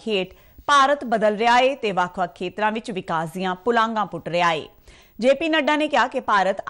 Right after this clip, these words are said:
ਅੱਜ ਦੇਸ਼ ਤੇ ਦੁਨੀਆ ਨੂੰ ਇੱਕ ਨਵੀਂ ਸੇਧ ਦੇਣ ਦੀ ਤਾਕਤ ਰੱਖਦਾ ਏ ਤੇ ਇਹ ਸਭ ਪ੍ਰਧਾਨ ਮੰਤਰੀ ਦੇ ਯਤਨਾਂ ਸਦਕਾ ਹੀ ਸੰਭਵ ਹੋਇਆ ਏ। ਹੁਣ ਹਰ ਨਜ਼ਰੀਏ ਨਾਲ ਭਾਰਤ ਦਾ ਅਕਸ ਬਦਲ ਰਿਹਾ ਏ।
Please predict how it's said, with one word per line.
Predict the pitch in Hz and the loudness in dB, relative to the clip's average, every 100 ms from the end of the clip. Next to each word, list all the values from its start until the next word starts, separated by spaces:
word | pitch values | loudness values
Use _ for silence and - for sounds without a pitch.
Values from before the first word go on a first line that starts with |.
| 185 | -2
ਅੱਜ | 185 | -2
ਦੇਸ਼ | 185 185 196 - | -6 -4 -4 -6
ਤੇ | 220 208 | -6 -6
ਦੁਨੀਆ | 160 185 233 | -4 -2 -2
ਨੂੰ | 220 196 | -2 -4
ਇੱਕ | 208 214 | -6 -4
ਨਵੀਂ | 190 190 240 277 | -2 -2 0 -2
ਸੇਧ | 247 226 285 | -2 -2 0
ਦੇਣ | 262 196 196 | 0 -2 -2
ਦੀ | 196 | -6
ਤਾਕਤ | 214 190 202 277 269 | -2 -2 -2 -4 -4
ਰੱਖਦਾ | 208 202 208 | -2 0 2
ਏ | 214 214 - _ - | 2 -2 -8 _ -4
ਤੇ | |
ਇਹ | 226 208 208 | -2 0 0
ਸਭ | 220 226 | 0 -2
ਪ੍ਰਧਾਨ | - 202 190 180 | 0 0 2 0
ਮੰਤਰੀ | 175 175 180 196 | -2 -8 -6 -6
ਦੇ | 196 | -2
ਯਤਨਾਂ | 220 196 185 170 | -2 -2 -4 -6
ਸਦਕਾ | 165 165 - 156 | -6 -8 -6 -8
ਹੀ | 156 226 | -4 -6
ਸੰਭਵ | - 226 180 165 | -2 0 0 -2
ਹੋਇਆ | 170 160 | -2 0
ਏ। | 156 143 - _ - - - | 0 -2 -8 _ -20 -8 0
ਹੁਣ | 320 | 2
ਹਰ | 277 277 359 | 4 4 4
ਨਜ਼ਰੀਏ | 330 247 208 208 | 0 0 -2 -2
ਨਾਲ | 190 180 | -2 -2
ਭਾਰਤ | 185 170 165 | -2 -4 -4
ਦਾ | 170 - | -6 -4
ਅਕਸ | 185 - | -6 -4
ਬਦਲ | 214 233 240 | -2 0 2
ਰਿਹਾ | 247 247 | 4 4
ਏ। | 254 | 4